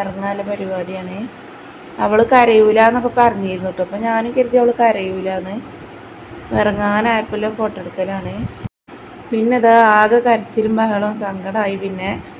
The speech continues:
എല്ലാവർക്കും, എല്ലാവരും കെട്ടിപ്പിടിച്ച് കരയായിരുന്നു. അപ്പോൾ ദാ നമ്മുടെ കല്യാണമൊക്കെ ഇങ്ങനെ ഉഷാറായിട്ട് കഴിഞ്ഞു. മോളൊക്കെ പോയി. പിന്നെ വൈകുന്നേരം ഞങ്ങൾ അടുക്കളാണലി പറഞ്ഞൊരു ചടങ്ങുണ്ട്. അപ്പോൾ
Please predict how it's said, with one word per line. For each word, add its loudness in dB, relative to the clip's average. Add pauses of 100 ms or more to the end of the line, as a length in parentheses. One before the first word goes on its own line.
(640)
എല്ലാവർക്കും, -4
എല്ലാവരും 0
കെട്ടിപ്പിടിച്ച് -4
കരയായിരുന്നു. -4 (960)
അപ്പോൾ -4
ദാ 0
നമ്മുടെ -2
കല്യാണമൊക്കെ -4
ഇങ്ങനെ -8
ഉഷാറായിട്ട് -4
കഴിഞ്ഞു. -6 (720)
മോളൊക്കെ -4 (120)
പോയി. -2 (2000)
പിന്നെ 8
വൈകുന്നേരം 8
ഞങ്ങൾ 6 (240)
അടുക്കളാണലി 6
പറഞ്ഞൊരു 4
ചടങ്ങുണ്ട്. 0 (800)
അപ്പോൾ 0